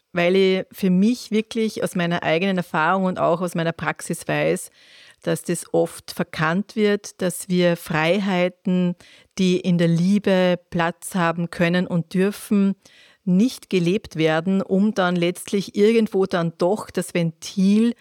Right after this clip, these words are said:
der freien Liebe zu nutzen. Sprich, man amüsiert sich außerhalb der Beziehung, nämlich dann auch in der Sexualität. Und die Liebe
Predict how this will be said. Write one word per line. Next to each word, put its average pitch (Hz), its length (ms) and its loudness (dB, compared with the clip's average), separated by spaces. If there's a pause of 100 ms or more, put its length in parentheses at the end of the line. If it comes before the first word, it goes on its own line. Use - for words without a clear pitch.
(340)
der 175 100 -2
freien 170 680 0
Liebe 180 680 2 (340)
zu - 140 -2
nutzen. 165 500 -2
Sprich, 180 460 -4 (480)
man 170 280 0 (360)
amüsiert 175 460 0
sich - 200 -10
außerhalb 170 500 0
der 170 100 -6
Beziehung, 185 640 -2 (340)
nämlich 180 320 0
dann 180 180 -2
auch 156 380 0 (320)
in 180 160 2
der 180 100 0
Sexualität. 170 920 -4 (720)
Und 175 340 0
die 175 100 2
Liebe 185 760 2